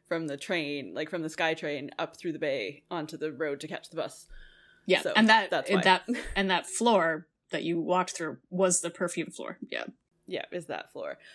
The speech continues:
Speaker 1: But still, yeah, so I think, uh, we're gonna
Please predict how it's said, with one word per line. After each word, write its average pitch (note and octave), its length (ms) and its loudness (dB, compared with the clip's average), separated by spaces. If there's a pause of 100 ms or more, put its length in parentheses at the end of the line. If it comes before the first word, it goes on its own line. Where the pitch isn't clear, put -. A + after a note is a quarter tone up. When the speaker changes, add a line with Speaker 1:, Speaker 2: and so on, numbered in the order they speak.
(140)
Speaker 1:
But G3+ 180 0
still, - 300 -4
yeah, G3 160 2
so F#3 160 2
I F#3+ 60 4
think, G3+ 280 -2 (420)
uh, G#3+ 220 4
we're G#3 100 2
gonna G3+ 240 4